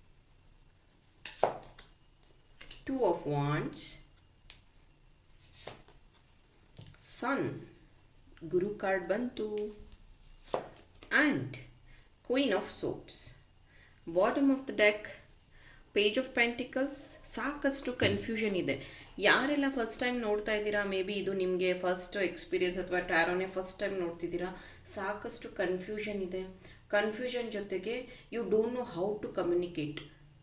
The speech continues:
ಹ್ಮ್? ಸಾಕಷ್ಟು ಜನಕ್ಕೆ ಕಮ್ಯುನಿಕೇಷನ್ ಪ್ರಾಬ್ಲಮ್ ಇದೆ. ನಾನು ಕ್ಲಾಸಸ್ ಅಟೆಂಡ್ ಮಾಡುವಾಗ ಹೇಳ್ತೀನಿ, ಮಾರ್ನಿಂಗ್ ಬ್ಯಾಚ್, four o'clock ಬ್ಯಾಚ್ ಆಗಿರಬಹುದು, ಮಾರ್ನಿಂಗ್ five o'clock ಬ್ಯಾಚ್ ಆಗಿರಬಹುದು,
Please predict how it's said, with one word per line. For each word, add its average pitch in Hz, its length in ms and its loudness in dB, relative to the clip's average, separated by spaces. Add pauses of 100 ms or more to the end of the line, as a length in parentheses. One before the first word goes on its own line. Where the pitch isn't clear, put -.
(640)
ಹ್ಮ್? 330 160 -4 (420)
ಸಾಕಷ್ಟು 190 540 0
ಜನಕ್ಕೆ 214 840 -4 (140)
ಕಮ್ಯುನಿಕೇಷನ್ 240 680 2
ಪ್ರಾಬ್ಲಮ್ 175 460 0
ಇದೆ. 156 520 -4 (100)
ನಾನು 240 200 -2
ಕ್ಲಾಸಸ್ 214 480 -2
ಅಟೆಂಡ್ 208 300 -4
ಮಾಡುವಾಗ 190 320 0
ಹೇಳ್ತೀನಿ, 170 420 -2
ಮಾರ್ನಿಂಗ್ 170 460 0
ಬ್ಯಾಚ್, 170 280 0 (460)
four 175 140 8
o'clock 175 320 2
ಬ್ಯಾಚ್ 196 280 0
ಆಗಿರಬಹುದು, 202 800 -6 (280)
ಮಾರ್ನಿಂಗ್ 165 520 0
five - 360 0
o'clock 240 500 -6
ಬ್ಯಾಚ್ 185 280 0
ಆಗಿರಬಹುದು, 175 760 -4